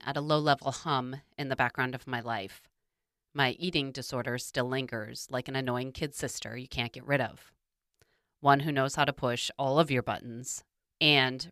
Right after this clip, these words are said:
repeat phrases you absolutely cannot stand. These days, my eating disorder has been demoted to back of the bus passenger only. But that doesn't stop it from taking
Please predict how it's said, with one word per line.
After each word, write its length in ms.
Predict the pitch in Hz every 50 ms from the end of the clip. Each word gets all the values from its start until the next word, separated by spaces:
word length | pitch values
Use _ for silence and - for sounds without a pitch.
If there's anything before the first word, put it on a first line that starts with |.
| _
repeat 440 | - 143 147 127 - - 139 135 -
phrases 500 | - - 156 139 131 127 131 123 127 139
you 100 | 139 131
absolutely 540 | - - 131 123 - - - 139 131 135 131
cannot 460 | - - - 120 113 117 107 - -
stand. 580 | - - - - 127 113 110 - - - - - _ _ _ _ _ _ _ _ _ _ _ _ _ _ _ _ _ _
These 280 | - 170 180 185 - -
days, 380 | - 120 113 113 120 117 -
my 140 | 143 139 143
eating 280 | - 151 151 151 143 139
disorder 420 | 147 147 - - 139 127 131 127
has 180 | 131 143 131 -
been 180 | - 135 135
demoted 580 | 131 147 135 143 156 165 135 120 107 95 - -
to 80 | - 131
back 280 | - 127 135 - -
of 100 | 175 160
the 80 | 190 180
bus 400 | - 135 120 120 - - - - _
passenger 560 | - 147 127 127 - 135 127 - - 131 131 -
only. 440 | - 127 117 110 90 69 55 - - _ _ _ _ _ _ _ _ _ _ _ _ _ _ _ _ _ _ _ _ _ _ -
But 80 | 165 -
that 120 | 175 170
doesn't 240 | 196 180 185 196 185
stop 280 | - - 151 135 -
it 100 | 151 139
from 140 | - 151 139
taking 540 | - - 143 127 - - 123 123 127 131